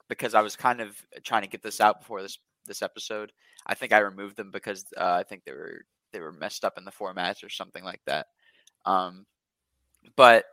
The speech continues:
nonetheless, I'm glad that you can, can appreciate the, uh,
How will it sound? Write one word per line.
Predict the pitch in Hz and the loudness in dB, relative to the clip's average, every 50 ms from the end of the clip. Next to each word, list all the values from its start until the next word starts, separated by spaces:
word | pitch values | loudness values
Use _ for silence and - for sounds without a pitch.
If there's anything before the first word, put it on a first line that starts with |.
| _ _ _ _ _ _ _ _ _ _ _ _ _ _ | _ _ _ _ _ _ _ _ _ _ _ _ _ _
nonetheless, | 123 123 127 127 120 117 117 120 117 - - | 0 2 2 2 2 4 4 4 4 4 2
I'm | 110 107 104 | -6 -6 -2
glad | - 113 113 110 104 - | 2 4 4 4 2 0
that | 104 101 92 - | -2 -2 -2 -4
you | - 104 101 101 98 98 95 92 - _ _ - - - _ _ _ - | -10 -14 -14 -14 -14 -14 -18 -20 -20 _ _ -20 -20 -20 _ _ _ -8
can, | - 127 117 - _ - - - | -6 -6 -6 -6 _ -20 -10 -6
can | - 127 107 | -4 -4 -4
appreciate | - - 127 117 - - - 117 110 - - _ - | -4 -6 -8 -6 -4 -2 0 0 -2 -2 -4 _ -14
the, | 110 104 104 101 92 92 92 - - - | -12 -10 -8 -8 -8 -10 -12 -12 -8 -6
uh, | - 98 92 85 71 - | -4 -4 -4 -4 -4 -6